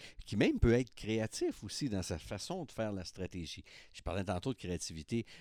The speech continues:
Moi, j'ai de plus en plus de jeunes clients qui, en ce moment, sont aux études et ça gagne en popularité. Ils vont s'acheter un duplex. Ils vont occuper le bas. Ils sont trois. Et, bon, ils prennent le cinq et demi en bas, les trois chambres. Puis en haut, ils louent l'appartement.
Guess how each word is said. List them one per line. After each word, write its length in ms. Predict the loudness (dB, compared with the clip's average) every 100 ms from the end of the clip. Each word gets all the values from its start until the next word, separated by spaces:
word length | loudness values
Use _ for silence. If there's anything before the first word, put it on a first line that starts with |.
| -6
Moi, 180 | 0 2
j'ai 160 | 2 4
de 100 | 2
plus 240 | 2 0
en 140 | 2 0
plus 180 | -2
de 160 | 2 2
jeunes 400 | 4 2 2 -2
clients 400 | -2 2 2 0 -6 _ _ _
qui, 180 | 4 4
en 120 | 4
ce 100 | 2
moment, 240 | 2 2
sont 260 | 0 -2 0
aux 80 | 0
études 500 | 0 -2 -2 -2 -2 -8 -20 _
et 160 | -6 -2
ça 240 | 0 0
gagne 360 | 2 2 4 0
en 80 | 2
popularité. 580 | 0 2 2 2 0
Ils 60 | 2
vont 120 | 2
s'acheter 300 | 0 -2 -2
un 60 | -2
duplex. 640 | -4 -6 -6 -6 -16 -18 -20 -20 -20 _ _ _ _ _ _
Ils 120 | -2
vont 140 | 2 2
occuper 400 | 2 2 6 8
le 100 | 6
bas. 220 | 4 0 -4 _ _
Ils 60 | -10
sont 140 | -8
trois. 300 | -2 2 2 2 _ _ _ -20
Et, 200 | -16 -12 -14 -16 -16
bon, 240 | -10 -6 -6
ils 300 | -10 -18 -2
prennent 200 | 0 0
le 60 | -2
cinq 260 | -2 -2
et 60 | -2
demi 180 | 0 0
en 120 | 0
bas, 100 | 0
les 140 | 0
trois 240 | -2 -4 -4
chambres. 260 | -6 -8 -10 -20 -20 -8
Puis 120 | -2 2
en 80 | 2
haut, 160 | 2
ils 140 | 0 0
louent 140 | 0
l'appartement. 480 | 0 -2 -4 -8